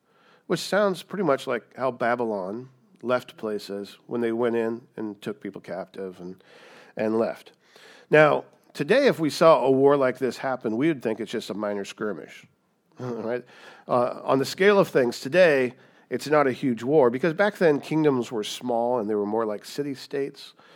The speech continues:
you know? But at this time, this was a major international conflict. Um, and you might have thought that four kings coming down from the north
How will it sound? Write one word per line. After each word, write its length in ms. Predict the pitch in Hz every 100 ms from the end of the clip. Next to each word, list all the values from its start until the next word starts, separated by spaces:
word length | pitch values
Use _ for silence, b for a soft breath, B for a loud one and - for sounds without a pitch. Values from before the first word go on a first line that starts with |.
| B B B -
you 80 |
know? 260 | 113 113 143 - - _ _ _ _ _ -
But 140 | 147
at 60 | 113
this 200 | 147 -
time, 220 | 110 107
this 140 | 113 117
was 140 | 92
a 40 | 92
major 400 | 95 101 90 98
international 460 | 107 90 87 85
conflict. 540 | - 76 78 - - - _ _ _ b b b b b b b b -
Um, 400 | 101 98 85 - _ _ _ _
and 100 | 139
you 60 | 180
might 140 | 208
have 120 | 269
thought 340 | - 175 156 127
that 180 | 131 -
four 280 | - 226
kings 320 | 220 202 170 151
coming 220 | 165 156
down 180 | 147 135
from 180 | 139
the 80 | 120
north 640 | 120 160 156 113 - -